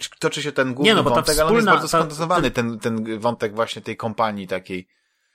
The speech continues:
Speaker 1: E,
Speaker 2: Ten, nie no, on jest, on się dzieje tak naprawdę w pierwszej i w ostatniej misji, no, żeby tam
Speaker 1: No.
Speaker 2: specjalnie nie spoilować, tak?
Speaker 1: Mhm.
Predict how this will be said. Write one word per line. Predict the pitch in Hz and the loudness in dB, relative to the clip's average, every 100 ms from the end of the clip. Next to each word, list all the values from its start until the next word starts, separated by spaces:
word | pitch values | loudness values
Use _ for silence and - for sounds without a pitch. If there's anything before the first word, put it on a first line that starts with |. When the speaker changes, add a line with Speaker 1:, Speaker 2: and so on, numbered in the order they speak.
| _ | _
Speaker 1:
E, | - 90 90 90 90 87 | -8 -4 -2 -2 0 0
Speaker 2:
Ten, | 87 85 87 - | 0 -2 -6 -4
nie | 233 | -2
no, | 156 | 0
on | 170 | 0
jest, | 226 233 | -2 -2
on | 226 | -2
się | 220 | 0
dzieje | 233 247 | 0 0
tak | 240 247 | -2 -4
naprawdę | 226 214 214 | -2 -2 -2
w | |
pierwszej | - 196 185 233 | -2 -2 -2 -4
i | |
w | 214 | -4
ostatniej | 220 220 233 226 | -4 -4 -2 0
misji, | 220 - 127 | 0 -2 -4
no, | 123 123 | -6 -4
żeby | 127 120 | -6 -2
tam | 123 | 0
Speaker 1:
No. | 98 | 0
Speaker 2:
specjalnie | 90 - 120 127 120 | -4 -8 -4 -2 0
nie | 120 | -2
spoilować, | 120 131 120 107 - - | -2 0 0 -2 -6 -6
tak? | 110 | -4
Speaker 1:
Mhm. | 101 101 | -2 -2